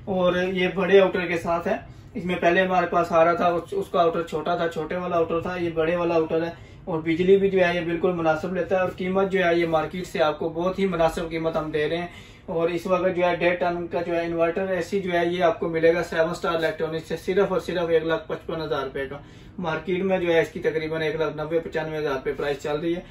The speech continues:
आप मार्केट से कंफर्म भी कर सकते हैं। और बाकी जो है इसमें जो है हमारे पास जो है ये आपको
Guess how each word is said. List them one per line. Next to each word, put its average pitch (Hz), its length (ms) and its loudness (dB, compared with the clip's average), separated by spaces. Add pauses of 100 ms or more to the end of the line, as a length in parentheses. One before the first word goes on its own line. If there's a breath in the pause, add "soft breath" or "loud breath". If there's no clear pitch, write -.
(260 loud breath)
आप 156 160 -2
मार्केट 156 340 -2
से 185 120 -2
कंफर्म 175 360 -2
भी 185 80 4
कर 180 160 4
सकते 180 300 -2
हैं। 190 100 2
और 170 200 -2
बाकी 160 320 0
जो 165 120 2
है 165 100 2
इसमें 165 260 -2
जो 165 80 0
है 160 180 0 (320 loud breath)
हमारे 175 300 6
पास 185 260 8
जो 180 120 6
है 170 180 6
ये 165 80 6
आपको 156 460 2